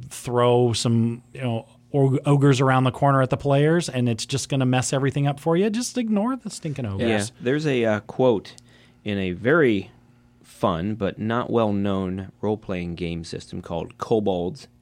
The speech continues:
Speaker 2: Ate My Baby.
Speaker 1: <laughs>
Speaker 2: In the
Speaker 1: I've heard of that.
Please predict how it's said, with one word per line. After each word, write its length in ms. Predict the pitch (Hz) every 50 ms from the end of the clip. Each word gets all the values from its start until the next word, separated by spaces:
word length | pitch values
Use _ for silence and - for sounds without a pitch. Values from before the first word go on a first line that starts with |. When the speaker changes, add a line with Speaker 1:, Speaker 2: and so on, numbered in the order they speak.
| _ -
Speaker 2:
Ate 180 | - 101 - -
My 140 | 87 82
Baby. 400 | 80 92 127 135 101 92 90 - - - - - - - - -
Speaker 1:
<laughs> 400 | 143 - - 156 139 - - -
Speaker 2:
In 160 | 156 139 131
the 100 | 123 113
Speaker 1:
I've 100 | 107 110
heard 140 | 127 110 104
of 40 | 98
that. 160 | 98 95